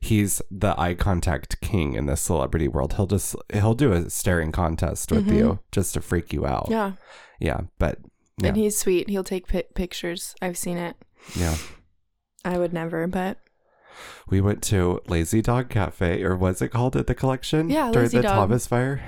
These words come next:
Speaker 1: me, he, and Alexis went to Lazy Dog. I'm just gonna get into it.
Speaker 2: Yeah.
Speaker 1: And, um, it was the most bizarre feeling because the manager, like, came out after the server initially did to finish serving us.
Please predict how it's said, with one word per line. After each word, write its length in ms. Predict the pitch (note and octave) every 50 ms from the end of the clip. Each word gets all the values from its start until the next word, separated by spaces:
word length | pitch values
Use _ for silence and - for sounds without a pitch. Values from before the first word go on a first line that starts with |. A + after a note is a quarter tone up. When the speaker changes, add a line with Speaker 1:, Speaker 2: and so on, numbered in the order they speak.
| -
Speaker 1:
me, 280 | - A2+ G#2+ G#2+ A#2 B2
he, 340 | A#2 - - A2 A2 G#2 G2+
and 160 | G2 G2+ F#2
Alexis 640 | F2+ F2 F2 F#2 F#2+ - - - - - - -
went 180 | - G2 - -
to 100 | - G2
Lazy 400 | E2 E2+ E2+ E2+ E2 - - D#2+
Dog. 280 | - - - - - -
I'm 100 | - -
just 160 | B2+ C3+ -
gonna 120 | - G2+ -
get 160 | E2+ D2 D2+
into 240 | E2 D#2+ - E2+ B1
it. 160 | G#1 - -
Speaker 2:
Yeah. 240 | B3+ E4 B3 F3+ F2 -
Speaker 1:
And, 380 | G#2+ G2+ G2 G2 F#2 F2 E2 - - _ -
um, 400 | F#2 F#2 F2 E2+ D#2+ D#2+ D#2 - _ _ _ - - - _ _ _ _ _ _ _ _ _ _ _ -
it 80 | G#2+ G#2
was 160 | G#2 G#2 -
the 60 | A2+
most 220 | A2 G#2 - -
bizarre 440 | - G#2 F#2+ F2+ G#2 F#2+ G2 G#2+ A#2
feeling 580 | A2+ - - G#2 F#2 F2 E2+ E2+ F#2+ A#2 C3 B2+
because 640 | - - F2+ - - F#2+ F2+ E2+ E2 E2 - - - - - _ _ _ _ _ _ _ _ _ _ _ _ _ _ _ _ _ _ _ _
the 300 | - G2 G#2 F2+ F2 - -
manager, 560 | F2+ F#2 E2+ E2+ F#2 F#2 F2+ G2+ G2 G2 G2
like, 200 | - G2+ F#2+ F#2
came 260 | - - G2 F#2+ F#2+ G2
out 220 | F#2+ F#2+ F#2+ -
after 280 | - F2 - - F#2 F2
the 120 | - F2
server 440 | - - - E2 E2 D#2 F#2 F2+ F2
initially 400 | F#2 F#2 F2+ - - - F#2 F2
did 200 | F2 F2+ F2 -
to 100 | E2+ D#2+
finish 380 | - - E2+ D#2 E2+ E2 -
serving 440 | - - - D2+ D2+ D2+ F2+ F#2 F#2
us. 300 | F#2 F#2+ G2+ - - -